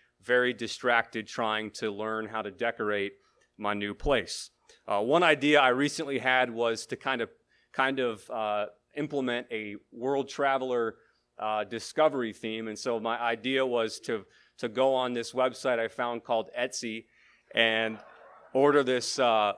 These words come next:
this globe and, and other artifacts and hammer them to the wall. And I shared my idea with several people, and they shot it down pretty fast. They hated it, so I'm back to square one. With all that said, what I do want to do this morning is live out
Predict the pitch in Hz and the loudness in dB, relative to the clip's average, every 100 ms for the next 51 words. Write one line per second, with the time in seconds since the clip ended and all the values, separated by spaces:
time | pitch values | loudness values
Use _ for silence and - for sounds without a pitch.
0 | - 127 120 127 135 143 151 170 165 - | -4 -4 -4 -4 2 6 6 4 -2 -10
1 | _ _ - 120 120 120 117 107 _ _ | _ _ -6 -4 -2 -2 -4 -8 _ _
2 | _ 127 120 120 117 131 143 143 139 135 | _ -6 -4 -2 -2 2 2 4 2 4
3 | 139 127 135 123 123 - - _ - 123 | 2 2 2 2 2 -4 -16 _ -12 -8
4 | 117 110 117 135 139 135 131 127 120 120 | -6 -8 -6 -4 -2 0 -2 -2 -4 -4
5 | 110 131 135 127 117 117 - 160 151 139 | -2 2 4 4 2 -4 -4 0 0 0
6 | 127 120 120 127 120 113 107 - 123 117 | -2 -2 -2 -2 0 -2 -6 -4 -2 -2
7 | 110 127 117 117 113 107 104 _ _ _ | -6 -8 -4 -2 -2 -4 -10 _ _ _
8 | _ - 107 - 120 113 120 117 117 113 | _ -8 -4 2 2 2 0 0 0 -2
9 | - 113 104 127 120 120 - 117 110 131 | -4 -8 -4 2 4 4 0 -4 0 0
10 | 123 120 - - 123 110 - - _ _ | 0 -4 -6 -4 -2 -2 -4 -20 _ _
11 | - 117 123 135 - 117 - 131 117 123 | -8 0 4 4 2 -10 0 4 4 4
12 | 110 87 _ _ - - 127 151 165 165 | 2 0 _ _ -14 -2 4 6 8 6
13 | 143 151 147 135 143 143 175 214 170 135 | 2 2 4 4 2 2 4 4 2 0
14 | 143 135 131 143 131 131 135 127 117 117 | -4 -4 -4 -4 -2 -4 -6 -6 -6 -2
15 | 143 135 135 135 | 2 4 4 2